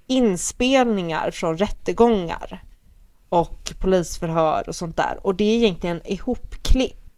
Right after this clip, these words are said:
Alltså ett, ett, ett stort ihopklipp av de här inspelningarna, ljudfilerna, till en story som blir väldigt, väldigt,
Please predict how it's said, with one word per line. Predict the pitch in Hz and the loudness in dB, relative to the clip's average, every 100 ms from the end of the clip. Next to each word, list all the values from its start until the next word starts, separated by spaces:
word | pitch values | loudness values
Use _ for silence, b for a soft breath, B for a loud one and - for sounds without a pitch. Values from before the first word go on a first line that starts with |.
| B B | B B
Alltså | 208 214 220 | 4 6 4
ett, | 208 | 4
ett, | 226 - | -2 -2
ett | - 226 | -2 -2
stort | - 208 | 2 0
ihopklipp | 185 226 - - - 226 - - - - | 0 -2 -4 -8 0 0 0 -8 -12 0
av | 208 190 165 | 4 6 4
de | 170 170 | 0 -2
här | 170 - | 0 0
inspelningarna, | 202 185 - 240 240 208 175 160 165 - B B B | 0 -2 0 4 6 4 0 0 0 -2 B B B
ljudfilerna, | 226 208 165 196 175 175 170 170 170 b b - | 6 6 4 2 4 2 2 2 0 b b 2
till | 226 190 160 - | 6 6 4 0
en | 180 175 170 | 0 0 -2
story | - 269 269 220 123 175 | 2 6 8 8 4 -2
som | - 220 196 | -2 0 2
blir | 165 156 | 4 2
väldigt, | 165 208 185 170 165 | 4 4 4 0 0
väldigt, | 175 156 156 165 - | 0 2 0 -2 -4